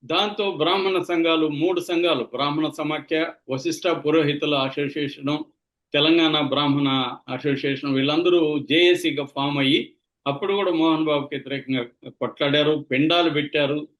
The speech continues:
శాపనార్థాలు పెట్టారు, చందాలు వసూలు చేసి చెక్కులు పంపించారు మోహన్ బాబుకి.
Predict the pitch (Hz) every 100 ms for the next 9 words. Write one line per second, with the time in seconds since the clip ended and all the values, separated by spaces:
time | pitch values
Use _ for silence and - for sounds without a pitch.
0 | _ _ 143 170 175 175 156 139 143 135
1 | 139 143 139 143 143 147 160 180 170 156
2 | 156 147 143 135 - 147 175 170 151 139
3 | 139 143 131 131 135 131 131 120 - 143
4 | 139